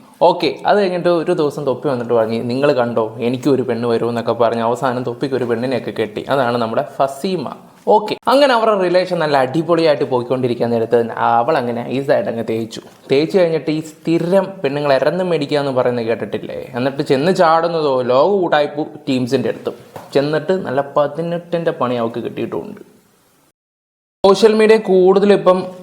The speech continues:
ഫാസിമയുടെ കുറച്ച് വോയിസും കാര്യങ്ങളുമാണ് പുറത്തിങ്ങനെ വന്നുകൊണ്ടിരിക്കുന്നത്. ഇപ്പോൾ ഒരു ലല്ലു എന്ന് പറഞ്ഞൊരു പയ്യനുമായിട്ട് എങ്ങാണ്ടാണ് അവരുടെ റിലേഷൻഷിപ്പും കാര്യങ്ങളുമൊക്കെ. എന്താ റീലും എന്താ കാര്യങ്ങളൊക്കെ ആയിരുന്നു, എങ്ങനെ പൊക്കോണ്ടിരുന്ന ഒരു സംഭവമായിരുന്നു. ഇപ്പം കണ്ടില്ലേ,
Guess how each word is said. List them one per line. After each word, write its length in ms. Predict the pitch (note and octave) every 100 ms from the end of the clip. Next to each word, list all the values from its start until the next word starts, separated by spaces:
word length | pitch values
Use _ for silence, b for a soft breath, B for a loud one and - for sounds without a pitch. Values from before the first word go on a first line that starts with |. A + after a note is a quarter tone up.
| -
ഫാസിമയുടെ 480 | C#3+ - E3+ E3
കുറച്ച് 240 | D#3+ D3 D3
വോയിസും 420 | B2+ C3+ D3 E3+
കാര്യങ്ങളുമാണ് 460 | C#3+ C3 B2 A#2 A2
പുറത്തിങ്ങനെ 460 | A#2 - A#2 A2+
വന്നുകൊണ്ടിരിക്കുന്നത്. 580 | A2+ A2 G#2+ G#2+ A2+ G#2+
ഇപ്പോൾ 120 | -
ഒരു 120 | C#3+
ലല്ലു 320 | D3 C3+ C#3+ F3
എന്ന് 120 | F#3
പറഞ്ഞൊരു 260 | F3+ F3
പയ്യനുമായിട്ട് 460 | E3+ D#3 D#3 D#3+ D3+
എങ്ങാണ്ടാണ് 380 | D3 C#3+ C3 B2+
അവരുടെ 260 | B2 B2
റിലേഷൻഷിപ്പും 720 | A#2+ A#2 B2 C3 A#2+ B2 B2+
കാര്യങ്ങളുമൊക്കെ. 600 | A#2+ A2+ A2 G#2+ G#2 - - -
എന്താ 380 | B2 A2+ B2 A#2+
റീലും 400 | A#2 A2 A#2 A#2+
എന്താ 240 | A2 A2+ B2
കാര്യങ്ങളൊക്കെ 600 | A2 G#2+ A#2 B2+ A#2 A#2+
ആയിരുന്നു, 240 | A2 A2
എങ്ങനെ 260 | G#2+ A#2+ B2+
പൊക്കോണ്ടിരുന്ന 540 | A#2 A#2 B2+ B2 A#2+
ഒരു 100 | A#2
സംഭവമായിരുന്നു. 600 | A2 G#2 A2+ A#2+ G#2 G#2 - B B -
ഇപ്പം 160 | B2+ C3+
കണ്ടില്ലേ, 440 | B2+ C3+ B2 G#2